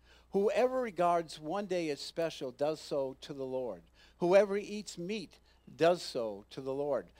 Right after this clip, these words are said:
For they give thanks to God, and whoever abstains does so to the Lord, and gives thanks to God. For none of us lives for ourselves alone,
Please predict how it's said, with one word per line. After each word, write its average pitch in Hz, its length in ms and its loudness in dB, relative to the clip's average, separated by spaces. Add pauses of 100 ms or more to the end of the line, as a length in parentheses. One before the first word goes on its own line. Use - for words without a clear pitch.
(280)
For 180 180 0
they 180 160 0
give 202 300 -4
thanks 185 440 -4
to 165 100 -8
God, 139 520 -2 (260)
and 151 140 -2
whoever 202 460 2
abstains 151 760 -6 (160)
does 160 240 0
so 135 240 -4
to 147 140 -12
the 143 120 -6
Lord, 147 420 -6 (560)
and 151 140 -2
gives 165 280 -4
thanks 113 380 -8
to 139 80 -10
God. 127 420 -6
For 156 140 -6
none 180 240 0
of 208 120 -2
us 185 220 -2
lives 160 540 -4
for 135 200 0
ourselves 139 540 -4
alone, 120 520 -10